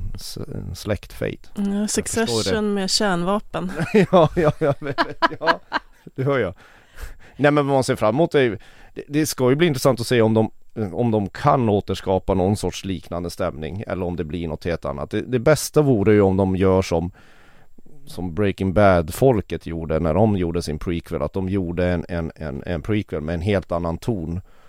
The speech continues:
Speaker 1: och en helt annan karaktär och ett helt annat tempo från originalserien.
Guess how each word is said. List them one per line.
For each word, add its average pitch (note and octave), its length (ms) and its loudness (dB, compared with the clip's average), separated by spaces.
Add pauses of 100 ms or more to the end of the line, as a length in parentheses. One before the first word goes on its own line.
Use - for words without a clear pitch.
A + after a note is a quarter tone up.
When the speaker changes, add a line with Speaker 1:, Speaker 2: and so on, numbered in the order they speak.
(280)
Speaker 1:
och F2+ 140 -4
en F2 60 -2
helt F2 280 0
annan D#2+ 220 -2
karaktär F2 520 0
och D#2+ 80 -2
ett D#2+ 120 -8
helt F2 160 0
annat D2+ 220 -6
tempo G2 420 -2
från E2+ 220 -6
originalserien. F2 840 -2